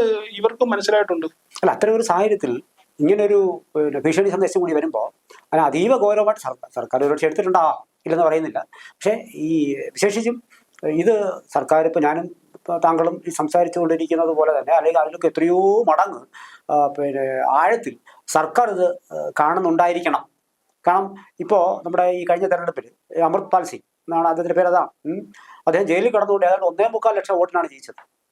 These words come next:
Speaker 2: ഈ സംഘടനയുടെ, ഏ, വളരെ
Speaker 1: അതെ, അതെ.
Speaker 2: അടുത്ത ഒരാളാണ്. അപ്പൊ അദ്ദേഹം ജയിലിൽ കിടന്നുകൊണ്ടാണ്. പണ്ട് അടിയന്തര സത്യക്ക് ശേഷം ജോർജ് ഫെർണാണ്ടസ് ഒക്കെ ജയിലിൽ കിടന്നുകൊണ്ട് നേരി ഭൂരിപക്ഷം, അന്ന് ആ, അങ്ങനെ ഒരു നേതാവാണ്.
Speaker 1: ഉം, ഉം.
Speaker 2: അപ്പൊ ജനം, പിന്നെ, പറഞ്ഞു കേട്ട ആ ഒരു നേതൃഗുണത്തിനാണ് അന്ന് ജനം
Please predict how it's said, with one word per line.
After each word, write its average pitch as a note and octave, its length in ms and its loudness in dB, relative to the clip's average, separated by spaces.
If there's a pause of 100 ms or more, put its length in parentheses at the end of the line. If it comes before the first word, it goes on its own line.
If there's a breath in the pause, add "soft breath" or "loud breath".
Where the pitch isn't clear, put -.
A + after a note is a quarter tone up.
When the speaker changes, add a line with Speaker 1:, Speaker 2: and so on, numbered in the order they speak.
(520)
Speaker 2:
ഈ F3 80 2
സംഘടനയുടെ, G3 560 0 (400)
ഏ, F3 120 2
വളരെ F3+ 320 2
Speaker 1:
അതെ, A3 140 2
അതെ. - 580 -8
Speaker 2:
അടുത്ത F#3+ 200 0
ഒരാളാണ്. E3 520 0 (340 soft breath)
അപ്പൊ D3+ 120 0
അദ്ദേഹം F#3+ 260 0
ജയിലിൽ A3+ 220 0
കിടന്നുകൊണ്ടാണ്. A#3+ 480 0 (520 soft breath)
പണ്ട് G3 500 0
അടിയന്തര F3 280 0
സത്യക്ക് - 320 -10
ശേഷം G#3+ 440 -4
ജോർജ് G3 200 2
ഫെർണാണ്ടസ് A3 340 -2
ഒക്കെ G#3 100 -4
ജയിലിൽ G3 220 -4
കിടന്നുകൊണ്ട് G#3+ 340 -2
നേരി G#3 220 -6
ഭൂരിപക്ഷം, G3 600 -14
അന്ന് G3+ 200 2
ആ, G3 360 2
അങ്ങനെ A#3 200 0
ഒരു B3 60 0
നേതാവാണ്. A3 460 2 (280)
Speaker 1:
ഉം, C3 200 -14
ഉം. B2+ 80 -16
Speaker 2:
അപ്പൊ D#3+ 180 -4
ജനം, G3+ 300 0
പിന്നെ, E3+ 640 -4
പറഞ്ഞു F3 260 2
കേട്ട A3+ 200 2
ആ A3 60 4
ഒരു G#3+ 460 -2
നേതൃഗുണത്തിനാണ് G3 760 0
അന്ന് F3+ 340 -8
ജനം E3 220 -2